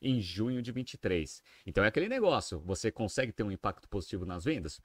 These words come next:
De curto prazo, sim. Mas aí você vai ter que se virar com aquele monte de crediário que você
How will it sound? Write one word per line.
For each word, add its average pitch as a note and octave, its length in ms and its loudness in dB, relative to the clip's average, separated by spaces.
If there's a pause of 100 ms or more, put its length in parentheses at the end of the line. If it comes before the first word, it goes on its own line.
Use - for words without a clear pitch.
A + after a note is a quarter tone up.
De G2+ 120 -4
curto - 260 -6
prazo, E2+ 320 -4
sim. B2 300 -2 (320)
Mas F2+ 200 0
aí F#2 300 2
você G#2+ 280 -2
vai F#2 180 0
ter F#2 180 -2
que - 80 -14
se - 160 -4
virar G#2+ 540 0
com - 100 -4
aquele B2+ 260 -4
monte A2 460 -2
de G#2+ 80 -2
crediário G#2 580 -2
que - 120 -8
você F#2+ 560 0